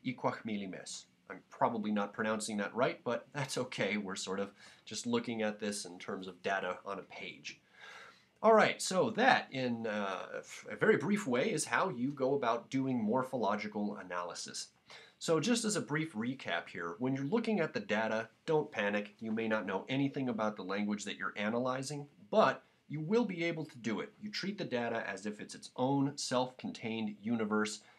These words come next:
and it's really useful to have a highlighter or several colored pencils, and you could, uh, either highlight each morpheme, or you can just use one pen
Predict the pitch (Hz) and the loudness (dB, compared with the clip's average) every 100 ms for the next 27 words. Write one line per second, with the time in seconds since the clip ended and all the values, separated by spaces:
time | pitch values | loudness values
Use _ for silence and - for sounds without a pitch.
0 | _ 104 107 - 202 269 254 165 156 160 | _ -4 -4 -4 0 2 2 0 -2 -4
1 | - 147 104 117 117 104 82 - 123 123 | -4 0 0 0 -2 -2 -6 -2 0 2
2 | 120 117 113 113 - 85 85 127 107 101 | 2 0 0 0 -2 -4 -4 -4 -2 -4
3 | - 120 95 - 127 127 131 120 110 - | -4 -2 -2 -2 0 0 0 -2 -4 -10
4 | - - - 120 117 107 101 - 85 76 | -20 -20 -6 -2 -2 -4 -10 -6 -4 -2
5 | 69 - 104 101 87 - 139 135 101 87 | -4 -8 -8 -6 -6 -2 0 2 0 -2
6 | - 131 - 113 123 131 127 95 80 85 | -6 -6 -4 0 2 2 0 -6 -10 -12
7 | 92 87 90 - - 95 120 - 143 117 | -10 -10 -12 -12 -10 -8 -8 -4 -4 -2
8 | 110 143 135 127 - 170 202 92 | 2 4 4 0 -2 0 0 0